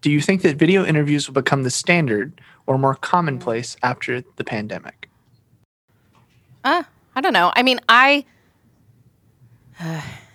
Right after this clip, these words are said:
Speaker 2: there's pros and cons to video interviewing, I think. So, but I think that the pros might outweigh the cons in certain circumstances. I think for, if,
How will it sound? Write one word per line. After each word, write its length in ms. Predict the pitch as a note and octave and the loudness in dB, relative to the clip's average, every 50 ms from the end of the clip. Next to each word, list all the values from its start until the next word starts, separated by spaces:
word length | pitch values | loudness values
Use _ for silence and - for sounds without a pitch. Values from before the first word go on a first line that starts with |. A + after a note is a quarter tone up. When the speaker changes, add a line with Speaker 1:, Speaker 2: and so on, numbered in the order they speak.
| - | 2
Speaker 2:
there's 160 | - A#3 A3 - | 2 2 2 4
pros 260 | - - D4 D4+ C#4+ | 2 0 0 2 0
and 120 | C#4 A3+ | -2 -4
cons 340 | - G3 F#3 F#3 F3+ E3+ - | 0 0 0 2 0 -4 -8
to 100 | - F3+ | -10 -4
video 260 | E3+ F3 E3+ E3+ E3 | -4 -2 0 0 -2
interviewing, 460 | - - D#3+ D3+ D3+ D#3+ D#3+ D#3 D3+ | -2 -2 -6 -6 -6 -6 -8 -8 -10
I 80 | C3+ B2+ | -12 -14
think. 360 | - - D2 - - _ _ _ _ _ _ _ _ _ _ _ - | -16 -18 -20 -20 -20 _ _ _ _ _ _ _ _ _ _ _ -8
So, 340 | - - G3+ F#3 F3 - - - D#3+ _ - | 0 2 4 4 4 2 0 -6 -12 _ 2
but 400 | G#3+ G#3+ G#3+ F#3 D3+ C#3 - - - | 4 6 6 6 4 2 -2 0 2
I 80 | - F#3 | 2 2
think 380 | - - - A3+ G#3+ A3 - | 2 0 -2 0 0 0 0
that 360 | - G3+ F#3 E3+ E3 - - _ | 4 6 6 6 6 4 2 _
the 80 | - F3 | -6 -6
pros 520 | - - - - F#3 F#3 F#3 F#3 F#3 - - _ _ _ | -4 -4 0 2 4 4 4 4 0 -4 -8 _ _ _
might 420 | - F3 F3+ F3+ F#3 F#3+ G3 - - - | -14 -8 -2 0 2 2 2 0 0 2
outweigh 420 | F3+ F3+ F3+ - - F3 E3+ E3 D#3+ | 4 4 4 4 2 0 0 0 0
the 100 | - D3+ | -2 -4
cons 500 | - - - E3 D#3+ D#3 D3+ D#3+ - - _ | -8 -2 -2 -2 -2 -2 -6 -10 -16 -20 _
in 80 | F3 D3+ | -20 -14
certain 280 | - F3+ E3+ - F3 | -8 -8 -8 -8 -8
circumstances. 880 | - - D#3 - D3 C#3+ C#3 - - - - - - - - - - _ _ _ _ _ _ _ _ - | -16 -16 -16 -14 -16 -14 -16 -16 -18 -18 -20 -20 -20 -20 -14 -14 -14 _ _ _ _ _ _ _ _ 4
I 180 | F#3+ F#3+ G#3 | 4 4 4
think 300 | G3+ - A#3+ A3+ A3 - | 4 2 -2 -2 -2 -4
for, 460 | - - - G3 F3+ F3 E3+ E3 E3 - _ _ _ _ _ _ _ _ _ _ _ - | -10 -2 0 2 4 4 4 2 -2 -4 _ _ _ _ _ _ _ _ _ _ _ -2
if, 200 | G3+ F3 - - | -2 -2 -2 -6